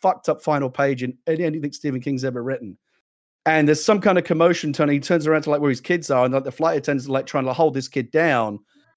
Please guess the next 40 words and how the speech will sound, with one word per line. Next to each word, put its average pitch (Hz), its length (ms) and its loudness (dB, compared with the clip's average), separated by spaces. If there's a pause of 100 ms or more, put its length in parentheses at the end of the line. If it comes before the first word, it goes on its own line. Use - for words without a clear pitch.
And 139 140 -2
basically 180 320 2
what 156 180 2
you 139 120 0
realize, 156 260 4
and 135 80 0
the 135 60 0
kid 180 220 0
looks 131 220 -2
all 160 240 4
fucked 156 340 -2
up. 151 60 2
He's 135 140 -6
got 131 100 -8
the 123 80 -8
gray 147 300 -2
hair. 147 180 -2
He's 135 80 -2
got 127 140 -12
the 120 80 -10
red 139 260 4
eyes. 127 560 2 (320)
He 135 140 0
looks 160 200 0
like 151 100 -2
he's 135 180 -6
aged, 147 300 0
like, 139 120 -2
a 127 80 -2
million 131 400 0
years, 131 240 0
even 131 140 -2
though 131 80 0
he's 131 100 -2
only, 131 160 -2
like, 123 160 -6
ten 127 220 -4
years 123 200 -2
old. 123 380 4 (600)
And 143 680 0